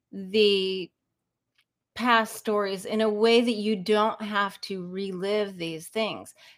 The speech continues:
And when you neutralize the emotional content of whatever the very first event is, the source event, when you neutralize that, it's like dominoes.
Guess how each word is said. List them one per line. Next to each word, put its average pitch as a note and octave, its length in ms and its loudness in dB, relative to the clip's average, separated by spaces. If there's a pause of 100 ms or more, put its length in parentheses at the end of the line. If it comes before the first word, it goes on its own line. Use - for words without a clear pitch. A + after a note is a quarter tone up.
(140)
And G#3+ 380 2
when A3+ 260 4
you A3+ 240 4
neutralize G#3 1500 0 (760)
the G#3 160 0
emotional A3 600 4
content A3 880 -2
of F#3 300 -6
whatever G#3+ 440 4
the G#3 140 -2
very A#3 560 0
first B3 460 -4
event G#3+ 400 -2
is, - 480 -6 (280)
the G#3+ 120 -2
source B3 580 0
event, A3+ 360 0 (220)
when G#3 180 0
you A#3+ 160 6
neutralize C4+ 1000 2
that, C#4 500 4 (560)
it's G#3+ 300 -4
like F#3 520 4 (640)
dominoes. E3+ 840 0